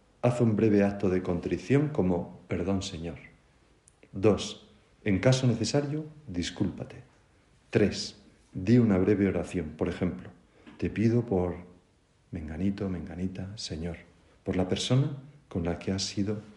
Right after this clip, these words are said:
antipático. Bueno, son unos consejos sencillos, tal, pero que nos pueden servir. Vamos a pedirle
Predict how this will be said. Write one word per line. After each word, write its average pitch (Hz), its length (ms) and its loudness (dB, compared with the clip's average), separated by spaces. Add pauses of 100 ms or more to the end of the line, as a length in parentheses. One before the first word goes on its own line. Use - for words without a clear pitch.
(120)
antipático. - 720 -8 (580)
Bueno, - 180 8
son 190 160 2
unos 175 160 2
consejos 135 380 -2
sencillos, 120 560 -2
tal, 117 240 -6
pero - 160 -4
que 87 80 -6
nos 87 100 -6
pueden 127 180 -2
servir. 92 280 -8 (1120)
Vamos 123 180 0
a 101 80 -2
pedirle 98 340 2